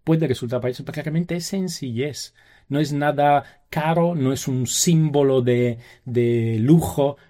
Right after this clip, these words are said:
es algo muy terreno, muy sencillo. Y, y es donde para mí está la base de absolutamente todo. Y me gusta gritarlo esto, me gusta, sé sencillos, sé hechos de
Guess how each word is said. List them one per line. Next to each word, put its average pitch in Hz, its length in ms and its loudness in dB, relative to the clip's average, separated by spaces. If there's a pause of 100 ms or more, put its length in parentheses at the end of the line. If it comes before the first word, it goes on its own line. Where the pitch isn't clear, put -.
es 151 260 -10
algo 160 320 -4
muy 156 380 -2
terreno, 127 800 -4
muy 120 220 -2
sencillo. 113 760 -4 (320)
Y, 143 380 0
y 135 160 2
es 123 160 0
donde 180 220 0
para 156 160 -6
mí 120 100 0
está 110 220 -8
la 104 100 -4
base 110 400 -8
de 120 100 -6
absolutamente 113 1000 -6
todo. 127 340 -2
Y 127 40 4
me 139 160 2
gusta 196 640 -2 (220)
gritarlo 127 920 -2
esto, 113 480 -6
me 120 160 -4
gusta, 135 280 -8
sé 196 280 -2
sencillos, 127 1160 -4 (300)
sé 214 320 -2 (340)
hechos 190 400 2
de 135 200 -4